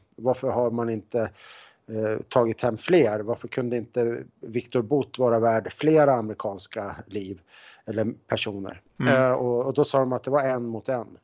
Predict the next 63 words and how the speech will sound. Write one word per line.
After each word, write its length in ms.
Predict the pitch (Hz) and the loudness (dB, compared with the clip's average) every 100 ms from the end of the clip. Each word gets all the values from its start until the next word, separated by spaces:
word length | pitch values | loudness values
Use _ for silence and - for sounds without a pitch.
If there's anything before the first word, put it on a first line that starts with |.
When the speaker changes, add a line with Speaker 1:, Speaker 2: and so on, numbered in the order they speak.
| _ | _
Speaker 1:
Och 320 | 113 113 110 | -8 -4 -4
det 60 | 113 | -2
var 100 | 117 | 0
det 180 | 120 120 | 2 0
som 180 | 123 | 0
Ryssland 360 | 117 113 - 113 | 0 0 2 0
var 120 | 113 | 0
beredd 320 | 101 127 123 | 2 0 0
på. 120 | - - _ - | -6 -16 _ -6
<clears throat> 280 | 147 - - | -6 -8 -8
Speaker 2:
Just 300 | 123 131 - | -4 -4 -4
det, 100 | 110 | -4
för 200 | - 120 | 0 0
att 160 | 123 | 0
vi 80 | 135 | 0
kan 180 | 127 139 | 2 2
säga 180 | 120 110 | 2 2
att 60 | |
det 100 | 110 | 2
finns 300 | 110 127 117 | 0 0 2
ett, 200 | 123 123 | 2 2
det 120 | - 110 | 0 -2
finns 160 | 113 | 0
säkert 220 | 113 - | -2 -4
många 200 | - 113 | -4 0
amerikaner 460 | 110 110 - 113 110 | 0 0 0 0 -2
som 160 | 104 110 | -6 -8
sitter 260 | 110 104 | -8 -4
i 40 | 113 | -4
ryska 300 | 110 - 117 | -2 -2 -2
fängelser, 580 | 120 117 113 - 123 117 | -2 -2 -4 -2 -2 0
men 220 | 113 113 - - | -2 -2 -6 -8
den 280 | - 123 123 | 0 2 2
man, 300 | 123 120 123 | 2 -2 -2
man 140 | 127 123 | -2 0
har 80 | |
pratat 340 | 120 131 127 123 | 0 0 0 -2
mest 320 | 151 113 98 | -2 -2 -2
Speaker 1:
Mm. 100 | 101 | -2
Speaker 2:
om, 60 | 101 | 0
det 100 | 110 | 0
är 200 | 107 107 | 2 2
en 160 | 107 107 | 0 -2
man 200 | 107 104 | -2 -4
som 160 | - | -4
heter 400 | 107 104 - 101 | -2 -2 0 0
Paul 440 | 98 - 113 113 120 | 0 4 4 6 2
Whelan, 360 | 131 92 87 | 4 2 0
en 140 | 98 98 | -2 -2
amerikan 500 | 95 101 95 98 98 | -2 -2 0 0 0
då, 80 | 95 | 0
Speaker 1:
Ja. 260 | 123 113 - - | 2 2 -2 -10
Speaker 2:
som 220 | - 123 | -4 0
också 220 | 117 120 | 0 0
Speaker 1:
Ja. 40 | |
Speaker 2:
sitter 320 | - 110 - 104 | -2 -2 0 0
i 40 | |
någon 100 | 104 | 0
slags 240 | 107 107 | -4 -2
arbetsläger 760 | 123 113 107 - 107 107 107 104 | 0 0 -2 0 2 2 2 0
i, 340 | 101 95 101 | 0 -2 -2
i 40 | 107 | 0
Ryssland, 560 | 107 - 113 101 101 | 0 0 2 2 0